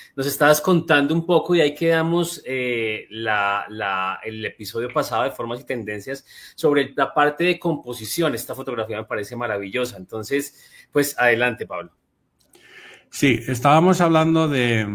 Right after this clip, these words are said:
Speaker 2: de la importancia de la composición y, y veníamos a, hablando de, de, bueno, pues de, de, de las múltiples formas que hay de, de componer. Entonces, hablábamos de la numerología,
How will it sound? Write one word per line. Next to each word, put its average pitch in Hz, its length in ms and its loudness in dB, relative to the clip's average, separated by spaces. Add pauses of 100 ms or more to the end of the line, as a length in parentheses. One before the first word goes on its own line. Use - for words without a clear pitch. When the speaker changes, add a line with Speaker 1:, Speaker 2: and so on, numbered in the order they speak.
(140)
Speaker 2:
de 117 240 -4
la 120 60 2
importancia 120 420 0
de 156 80 2
la 151 80 2
composición 135 840 0
y, 113 540 -2
y 117 120 -4
veníamos 127 580 0
a, 139 160 0
hablando 127 480 0
de, 110 380 -4
de, 101 100 -8
bueno, 113 240 -2
pues 98 280 -16
de, 104 120 -16
de, 101 340 -14
de 95 300 -18
las - 460 -18 (140)
múltiples 120 480 -2
formas 123 380 -2
que 120 160 -4
hay 113 140 2
de, 110 460 0
de 107 120 -16
componer. 147 540 -2 (640)
Entonces, 127 320 2
hablábamos 135 540 6
de 131 280 2
la 120 100 2
numerología, 127 880 2